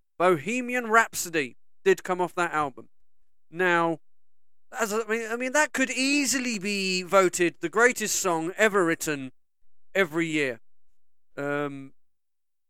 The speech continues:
easily. And, uh, yeah, no, I was like, no one quite knew where he was going with it. The rest of the band weren't sure what he was working on.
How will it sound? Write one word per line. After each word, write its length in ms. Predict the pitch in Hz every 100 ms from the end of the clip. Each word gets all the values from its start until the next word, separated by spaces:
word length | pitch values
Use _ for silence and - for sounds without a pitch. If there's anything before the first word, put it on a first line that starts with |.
| _ -
easily. 580 | 214 202 151 147 127 120 - - - - - - - - - -
And, 340 | 165 165 156
uh, 300 | 160 160 160 143 - - - - - - -
yeah, 240 | 185 208
no, 140 | 196 214
I 120 | 202
was 240 | 202 202
like, 140 | 196 196
no 220 | 208 233
one 260 | 220 208 196
quite 320 | - 214 196
knew 240 | 196 208
where 220 | 202 196
he 60 | 185
was 180 | 170 165
going 300 | 175 185 202
with 120 | 208
it. 140 | 220
The 80 | 175
rest 240 | 180 185 170
of 60 |
the 60 | 165
band 320 | 170 170 170
weren't 220 | 165 165
sure 220 | - 185
what 180 | 180 170
he 80 | 170
was 160 | 160 147
working 380 | 170 185 202
on. 200 | 208 226